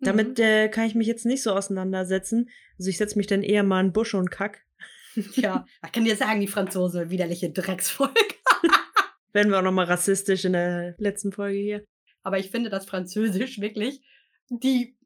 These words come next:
Speaker 2: schwulste Sprache der Welt ist, ne? Ich glaub, das hab ich schon mal gesagt.
Speaker 1: Mhm.
Speaker 2: Und ich werd's auch immer wieder sagen, weil da hören sich selbst die Frauen so richtig Gaylord an.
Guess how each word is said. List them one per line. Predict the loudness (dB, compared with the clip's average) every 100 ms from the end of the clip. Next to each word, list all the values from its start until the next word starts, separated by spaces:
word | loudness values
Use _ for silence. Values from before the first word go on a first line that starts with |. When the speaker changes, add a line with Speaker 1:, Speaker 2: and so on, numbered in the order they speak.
| _
Speaker 2:
schwulste | -8 -4 -2 -4 -10
Sprache | -6 -6 -4
der | -2
Welt | -2 -4
ist, | -6 -6
ne? | -8 -8
Ich |
glaub, | -6 -6
das | -4
hab | -4
ich | -4
schon | -6
mal | -6 -6
gesagt. | -6 -8 -10 _
Speaker 1:
Mhm. | -2 0 0 0 -2
Speaker 2:
Und | -2
ich | -2
werd's | -4 -6 -6
auch | -2
immer | -2 0
wieder | -2 -4
sagen, | -2 -4 -4
weil | -4 -2 -2
da | -2 -2
hören | -2 -6
sich | -6
selbst | -6 -6 -8 -8
die | -8
Frauen | -6 -6 -2 0 -2
so |
richtig | -4 -8 -12 -4
Gaylord | -2 -2 -6 -10
an. | -10 -12